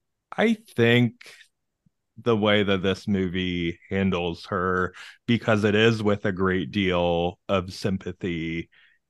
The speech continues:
and just a period accurate, you know, uh, way of engaging with the world, um, I think it does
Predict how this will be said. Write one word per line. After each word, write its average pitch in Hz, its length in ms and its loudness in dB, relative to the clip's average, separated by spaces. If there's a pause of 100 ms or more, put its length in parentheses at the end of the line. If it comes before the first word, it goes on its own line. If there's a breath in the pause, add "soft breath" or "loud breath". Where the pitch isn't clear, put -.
(160)
and 95 540 -2 (180)
just 95 600 -6 (360)
a - 540 -12
period 110 560 2
accurate, 92 880 -2
you 95 120 -6
know, 69 500 -10 (200)
uh, 67 600 -6 (400)
way 107 300 2
of 95 160 0
engaging 95 640 0
with 87 200 -4
the 71 100 -6
world, 73 800 -4 (920 soft breath)
um, 62 720 -6 (240)
I 95 140 0
think 101 220 -6
it 87 180 -6
does 87 560 -2